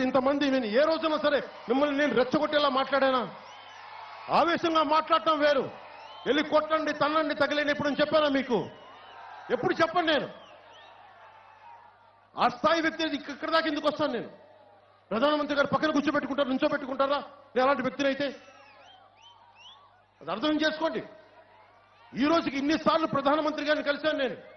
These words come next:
కేంద్ర నాయకులను కలిశాను. ఏ రోజున కూడా నాకు జగన్ మీద చెప్పాలనిపించలా. నేను ఒకటే అనుకుంటా,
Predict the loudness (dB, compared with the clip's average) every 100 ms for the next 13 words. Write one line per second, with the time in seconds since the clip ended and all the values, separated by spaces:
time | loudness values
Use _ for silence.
0 | -20 -20 -20 -20 _ _ _ _ _ _
1 | _ -20 -20 -20 -20 -4 0 2 2 2
2 | 2 0 2 0 2 0 -2 -16 -20 -20
3 | -20 _ _ -20 -14 -2 2 4 2 2
4 | 0 2 2 0 -2 0 2 2 0 2
5 | 4 4 2 0 -6 -20 -20 -12 -2 0
6 | 4 2 2 0 0 0 -2 -8 -20 -20
7 | -20 -20 _ _ _ _ _ -2 0 2
8 | 2 2 2 2